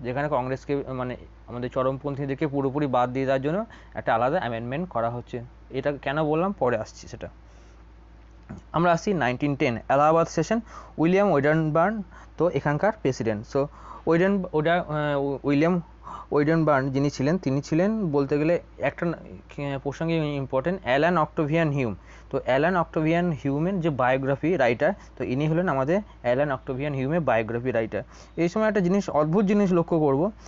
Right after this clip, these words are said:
মোহাম্মদ জিন্নাহ কিন্তু এই সময়ে উনিশশো নয়ে যে আমাদের লাস্ট মরলে মিন্টো, আহ, যে লটা এসেছিল বা একটা এসেছিল,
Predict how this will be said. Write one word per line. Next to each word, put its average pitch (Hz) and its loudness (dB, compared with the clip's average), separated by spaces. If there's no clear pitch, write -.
মোহাম্মদ 202 4
জিন্নাহ 196 2
কিন্তু 208 0
এই 180 2
সময়ে 202 0
উনিশশো 175 0
নয়ে 147 2
যে 151 -2
আমাদের 156 2
লাস্ট 131 0
মরলে 151 2
মিন্টো, 165 2
আহ, - -10
যে 139 -2
লটা 147 2
এসেছিল 151 -2
বা 131 2
একটা 135 0
এসেছিল, 143 -2